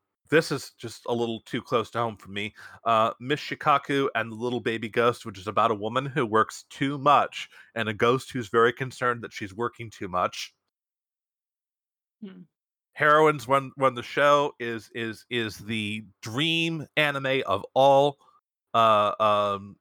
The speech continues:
Speaker 1: uh, B T S fans.
Speaker 2: Uh.
Speaker 1: It's a, it's about a girl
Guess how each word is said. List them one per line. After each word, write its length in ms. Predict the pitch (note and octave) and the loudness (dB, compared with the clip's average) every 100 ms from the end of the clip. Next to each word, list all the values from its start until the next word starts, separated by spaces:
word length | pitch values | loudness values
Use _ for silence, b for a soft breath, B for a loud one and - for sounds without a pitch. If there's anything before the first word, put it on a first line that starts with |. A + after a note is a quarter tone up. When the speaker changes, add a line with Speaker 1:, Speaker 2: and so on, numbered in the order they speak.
| - | -6
Speaker 1:
uh, 240 | G2 F#2+ F2+ - | -4 -4 -6 -8
B 120 | C3+ | -8
T 180 | - B2+ | -4 -2
S 200 | A#2+ - | -2 -2
fans. 560 | C#3 B2+ C#3 D3+ - _ _ _ _ _ _ B3 | -4 -2 -4 -8 -18 _ _ _ _ _ _ 2
Speaker 2:
Uh. 100 | C#4 _ | 2 _
Speaker 1:
It's 140 | A#2 C#3 | -10 -8
a, 100 | - _ _ _ _ _ _ _ _ _ _ | -8 _ _ _ _ _ _ _ _ _ _
it's 160 | B2 A#2+ | -4 -2
about 260 | A#2+ C#3 D3+ | 2 4 4
a 40 | |
girl 540 | C3+ G3 D#3+ C#3 C3+ | 4 6 8 6 4